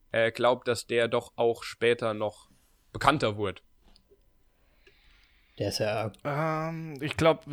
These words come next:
Speaker 3: das ist schon so ein bisschen seine Paraderolle. Das ist so ein richtiger,
Speaker 1: Ja?
Speaker 3: größerer,
Speaker 1: Okay.
Speaker 3: was, was heißt größerer Auftritt? Ich glaub, so seine bekannteste Nebenrolle ist, glaub ich, das <laughs> aus, äh, Der Prinz von,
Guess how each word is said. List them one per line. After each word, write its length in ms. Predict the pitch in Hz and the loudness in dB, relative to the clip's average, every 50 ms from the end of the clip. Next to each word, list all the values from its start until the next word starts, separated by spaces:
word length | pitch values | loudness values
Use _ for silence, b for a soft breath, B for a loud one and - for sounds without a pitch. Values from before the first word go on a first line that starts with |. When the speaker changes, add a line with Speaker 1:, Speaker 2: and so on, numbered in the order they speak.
| 135 | -8
Speaker 3:
das 220 | 139 143 135 139 143 | -8 -8 -8 -8 -8
ist 320 | 135 123 - - - - - - | -8 -8 -8 -8 -10 -10 -8 -6
schon 240 | 123 - 135 131 | -2 -2 -2 0
so 80 | 123 131 | 0 0
ein 60 | 127 123 | 0 0
bisschen 260 | 117 117 - 127 117 | -2 -2 -2 -4 0
seine 220 | - 131 117 117 107 | 0 2 2 2 2
Paraderolle. 540 | - 117 107 113 120 127 131 120 123 127 127 | 2 4 4 4 4 4 2 2 2 2 2
Das 120 | 123 127 - | 2 0 -2
ist 140 | 120 117 120 | -2 0 0
so 80 | 123 | 0
ein 80 | 131 123 | 0 0
richtiger, 540 | 123 143 170 - - 156 139 147 139 139 135 135 | 0 0 -2 -2 -4 -2 0 2 4 4 4 4
Speaker 1:
Ja? 120 | 147 143 - _ _ _ _ _ - - | 2 2 -2 _ _ _ _ _ -20 -14
Speaker 3:
größerer, 540 | - - 123 139 143 143 131 120 117 82 - - | -6 -2 0 0 0 2 4 4 4 4 2 -4
Speaker 1:
Okay. 140 | - - 123 127 | -10 -14 -10 -8
Speaker 3:
was, 200 | 107 104 98 - | -6 -6 -4 -4
was 160 | 104 95 - | -4 -4 -4
heißt 160 | 101 92 - | -6 -8 -6
größerer 360 | - 113 113 107 107 101 92 | -6 -4 -4 -4 -2 -2 -2
Auftritt? 460 | 82 92 101 101 - - 113 107 101 b b b b b b | 0 -2 -2 -4 -4 -6 -6 -6 -6 b b b b b b
Ich 60 | _ | _
glaub, 160 | - 123 117 | -2 -2 -2
so 180 | - - 123 117 | 0 0 0 0
seine 420 | 110 117 117 113 113 110 110 104 b b b b b b b b b _ | 2 2 2 2 4 2 2 0 b b b b b b b b b _
bekannteste 580 | - 110 - - 165 202 196 160 - - 135 123 | -2 2 6 6 6 6 6 0 0 2 4 6
Nebenrolle 600 | 123 135 165 165 127 107 110 110 107 107 113 120 | 6 6 6 6 4 6 6 6 6 6 4 4
ist, 180 | 117 110 - - | 2 -2 -2 0
glaub 180 | 127 120 120 | 2 2 2
ich, 160 | 123 117 - | 2 -2 -2
das 160 | - - 117 110 | 0 0 0 0
<laughs> 720 | - - - - - - - - - - - - - - | 0 -2 -4 -6 -12 -20 -20 -20 -20 -20 -20 -20 -6 0
aus, 260 | - 120 117 - - | 0 0 0 0 0
äh, 520 | - 123 117 117 117 113 110 107 98 101 107 | 2 4 4 6 6 4 4 2 2 2 2
Der 100 | 117 110 | 2 2
Prinz 240 | 117 135 139 139 - | 4 2 0 0 2
von, 220 | - 123 117 - | 0 0 0 0